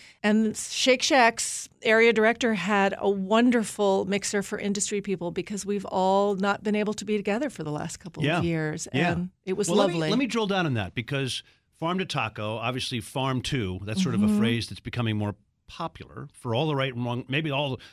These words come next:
Speaker 2: the right reasons, some wrong, I think. I think they're mislabeling. I think people are, maybe some folks are kind of extending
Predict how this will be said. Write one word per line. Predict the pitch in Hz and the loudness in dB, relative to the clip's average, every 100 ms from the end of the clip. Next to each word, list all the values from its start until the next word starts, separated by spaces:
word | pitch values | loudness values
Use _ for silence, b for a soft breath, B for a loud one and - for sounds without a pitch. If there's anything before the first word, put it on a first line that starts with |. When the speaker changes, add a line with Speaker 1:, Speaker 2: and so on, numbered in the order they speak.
| B - | B -4
Speaker 2:
the | |
right | 123 151 | 0 0
reasons, | 123 120 104 113 | 0 -2 -2 -4
some | 156 143 | -2 -2
wrong, | 110 101 | -2 -2
I | 95 | -4
think. | 101 120 | -6 -6
I | 104 | -4
think | 139 | -4
they're | 127 | -4
mislabeling. | 107 123 117 110 107 104 | -4 -4 -2 -2 -2 -4
I | 95 | -4
think | 113 | -4
people | 127 120 | -4 -2
are, | 101 90 b b b b _ | -4 -6 b b b b _
maybe | 120 127 120 | -4 -2 -2
some | 131 117 | -2 -2
folks | 117 107 - | -2 -4 -4
are | 98 | -6
kind | - 104 | -4 -6
of | |
extending | 92 - 113 113 104 95 | -6 -6 -4 -2 -2 -4